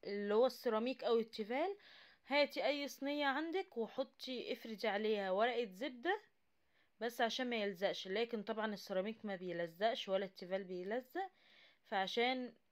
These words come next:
يعني الخطوة دي مهمة جدًا، عشان انت لو حطيتيها كده على طول على مثلًا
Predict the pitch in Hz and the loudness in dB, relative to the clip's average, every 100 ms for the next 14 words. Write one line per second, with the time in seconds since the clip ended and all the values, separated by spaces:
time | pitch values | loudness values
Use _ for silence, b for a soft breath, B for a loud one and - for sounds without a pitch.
0 | - 214 185 196 - 240 240 220 233 220 | -6 -2 -2 -2 -4 -2 0 2 2 0
1 | 226 220 190 180 165 156 160 165 - 180 | 0 -2 -2 -8 -8 -10 -12 -20 -16 -8
2 | - 233 233 220 - 208 - 240 233 233 | -2 -2 0 0 -2 -6 -4 0 0 2
3 | 262 262 247 233 233 269 233 226 220 247 | 2 4 4 2 2 4 4 4 4 0
4 | 277 269 240 220 214 196 | 0 0 0 0 -4 -6